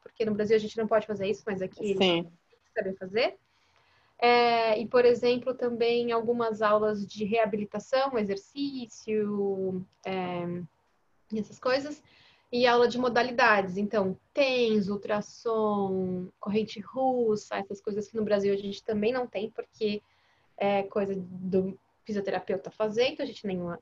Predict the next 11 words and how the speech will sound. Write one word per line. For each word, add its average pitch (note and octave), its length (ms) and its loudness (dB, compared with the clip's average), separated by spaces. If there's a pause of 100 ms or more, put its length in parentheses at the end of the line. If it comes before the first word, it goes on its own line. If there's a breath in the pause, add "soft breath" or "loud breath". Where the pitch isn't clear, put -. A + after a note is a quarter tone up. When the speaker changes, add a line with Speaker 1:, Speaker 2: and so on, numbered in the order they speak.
Speaker 1:
aprende F#3+ 400 -4 (200)
na F#3+ 80 -12
universidade, G#3+ 680 -2
mas C4+ 220 0
aqui C4+ 260 -4
o, - 260 -6
o A#3+ 80 -2
quiropraxista A3 720 -6
também, A3 320 -4 (320)
também G#3+ 240 -6
faz. - 420 -16